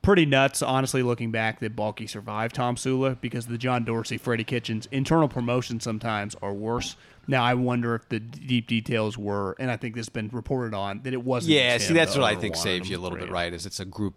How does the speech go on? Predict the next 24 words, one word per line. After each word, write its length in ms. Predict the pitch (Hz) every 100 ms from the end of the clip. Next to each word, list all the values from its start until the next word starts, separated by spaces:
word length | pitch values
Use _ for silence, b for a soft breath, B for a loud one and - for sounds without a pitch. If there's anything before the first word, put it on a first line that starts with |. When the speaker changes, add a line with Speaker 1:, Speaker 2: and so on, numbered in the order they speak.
| -
Speaker 2:
a 60 | 127
group, 320 | 117 147 139 - _ _ _ _ - - -
group 240 | - 143 98
rally 380 | 113 113 104 92
around 420 | 90 90 87 87
Jimmy 220 | 107 90
T. 320 | - 87 80 - b b b b b b b b - - _ _ -
Speaker 1:
Well, 140 | 202
who 120 | 220
was 140 | 302 233
the 100 | 269
other 160 | 294
guy? 220 | 214 151 165
Oh, 140 | 233
it 100 | -
turned 160 | 185 170
out 80 | 156
to 60 |
be 120 | 147
Adam 240 | 131 123 113
Gase. 340 | 104 107 - _ _ _ _ B B B B B B -
Speaker 2:
And 100 | 110
Adam 200 | 120 135
Gase. 400 | 220 208 -